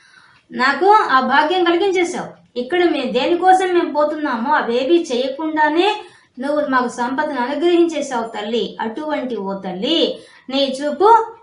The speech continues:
ప్రహుష్టమైంది, చాలా గొప్ప తల్లి నీ చూపు. నీ చూపు పడితే చాలు, యజ్ఞయాది క్రతువులు చేయకపోయినా కూడా అలాంటి ముల్లోకాల ఆధిపత్యం కానీ ఇంద్ర పదవి లాంటివి కూడా సులభంగా పొందవచ్చు తల్లి అని చెప్పి స్తోత్రం చేస్తున్నారు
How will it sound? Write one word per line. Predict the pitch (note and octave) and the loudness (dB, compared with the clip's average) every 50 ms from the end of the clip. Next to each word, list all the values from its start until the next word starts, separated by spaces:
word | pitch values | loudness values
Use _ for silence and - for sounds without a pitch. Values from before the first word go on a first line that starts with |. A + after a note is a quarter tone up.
| _ _ | _ _
ప్రహుష్టమైంది, | G#4+ G#4 - - C#4 D4 - - - - D4 C4+ C4+ A3+ A3 G#3 G3+ G3 G3+ G3 F3 | -4 -4 -4 -4 -4 -8 -8 -8 -4 -2 -2 -2 -2 -4 -6 -6 -6 -6 -6 -6 -6
చాలా | E3+ F3+ F3+ G#3 C4+ D#4 E4 E4 C#4 | -6 -6 -6 -4 -2 -2 -2 -2 -2
గొప్ప | B3+ B3+ C4 - | -4 -6 -4 -4
తల్లి | B3 B3 - - A3+ G#3+ G#3 A3 G3+ | -6 -6 -6 -8 -8 -8 -8 -10 -10
నీ | G3+ G3 F3+ - A#3 | -10 -10 -10 -8 -10
చూపు. | G#3+ F#3 - - - _ _ _ _ _ _ _ _ - - _ _ _ | -10 -12 -12 -18 -20 _ _ _ _ _ _ _ _ -20 -20 _ _ _
నీ | A#3+ A#3+ | -6 -6
చూపు | - - E4 F4 E4+ | -4 0 -2 -2 2
పడితే | F#4 F4 E4+ E4+ F4+ | 4 2 2 4 0
చాలు, | F#4 F#4 - D#4 C#4 - A3+ G#3+ G3+ G3 G3 - - _ | -2 -2 0 2 2 2 2 0 -4 -6 -8 -10 -14 _
యజ్ఞయాది | A3+ A3+ A3+ A3+ C#4 D4+ D#4 D#4 D4+ D4 C#4+ C#4 C4+ B3+ B3+ | -8 -6 -6 -6 -4 -2 2 4 4 4 4 2 -2 -6 -6
క్రతువులు | - B3 A#3 - D4 D4+ D4+ | -6 -6 -6 -6 -6 -6 -6
చేయకపోయినా | - B3+ C4+ D#4 E4+ E4+ F4 F4 F4 D#4+ D4+ C#4 C4 | -6 -4 -2 -2 -2 -2 -2 -4 -4 -4 -4 -4 -6
కూడా | A#3 A3+ G#3+ G#3 G3 F#3+ F#3 F#3+ - - - - _ _ _ _ _ | -4 -4 -2 2 2 2 2 2 -4 -10 -18 -20 _ _ _ _ _
అలాంటి | - G#3+ A3+ C4 C#4 C#4+ C#4 C#4 C#4 C4 B3 A3 A3+ | -6 -2 0 0 0 0 -4 -6 -4 -2 -2 -2 -2
ముల్లోకాల | B3 B3+ B3+ C#4 F4 F#4 F#4+ F#4 F4 E4+ E4 D4+ | -4 -4 -2 2 4 4 4 4 2 2 4 4
ఆధిపత్యం | C4+ C4 C4 C4 B3+ C4 C4 B3+ C4 - B3+ B3 A#3 | 4 2 2 0 -4 -6 -6 -8 -6 -6 -6 -6 -4
కానీ | A3+ A#3 A3+ A3+ A3 | -2 -2 -2 -2 -2
ఇంద్ర | A3 A#3 C4+ D#4+ F4 F4 | -4 -6 -6 -2 -4 -4
పదవి | E4+ E4 D#4 C#4+ D4 C#4 B3+ | -2 -2 -4 -4 -4 -4 -4
లాంటివి | B3 B3 B3 A#3 A#3 A#3 G#3+ | -4 -4 -4 -4 -6 -6 -6
కూడా | G3+ A3+ A3 G#3 F#3+ F#3+ F#3+ F#3+ - - _ _ _ _ | -6 -4 0 2 0 0 0 -6 -14 -20 _ _ _ _
సులభంగా | - - - A3+ G#3+ A3+ C4 C4 - C4+ D#4 E4 F#4 F#4+ F#4+ F4+ | -20 -12 -8 -8 -6 -4 -2 0 2 4 2 2 4 2 2 2
పొందవచ్చు | E4+ C4 C4 B3 B3 B3 B3 B3 A#3 A3 G#3+ - G#3+ | 2 0 -4 -4 -4 -2 -2 -2 -2 -4 -6 -10 -10
తల్లి | G3 G#3+ G#3 G3+ G#3 G#3 G#3+ G#3+ | -8 -6 -6 -6 -6 -6 -6 -6
అని | G#3 G#3 | -6 -8
చెప్పి | G3+ F#3+ F#3+ F#3 - - C4+ A3+ G3 F#3+ | -8 -8 -8 -10 -8 -6 -4 -4 -4 -6
స్తోత్రం | F#3+ - - C#4+ C#4+ C#4+ C#4 - B3 A3 | -8 -12 -10 -8 -8 -8 -8 -8 -8 -8
చేస్తున్నారు | G#3+ G3 F#3+ F#3+ F#3+ - - G3 F#3+ F#3+ G3 A#3 B3 A3 | -8 -10 -10 -12 -12 -14 -12 -8 -8 -6 -6 -6 -6 -6